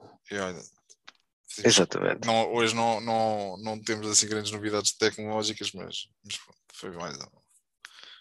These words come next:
Speaker 1: foi mais
Speaker 2: Nos
Speaker 1: aqui a
Speaker 2: próximos.
Speaker 1: falar das
Speaker 2: <laughs> Das nossas mudanças.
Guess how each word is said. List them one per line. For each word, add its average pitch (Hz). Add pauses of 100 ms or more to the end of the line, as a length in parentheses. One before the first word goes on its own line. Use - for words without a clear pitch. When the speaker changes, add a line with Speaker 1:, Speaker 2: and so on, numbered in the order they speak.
(320)
Speaker 1:
foi 113
mais 104
Speaker 2:
Nos 92
Speaker 1:
aqui 147
a -
Speaker 2:
próximos. 90
Speaker 1:
falar 101
das - (420)
Speaker 2:
<laughs> 135
Das 139
nossas 98
mudanças. -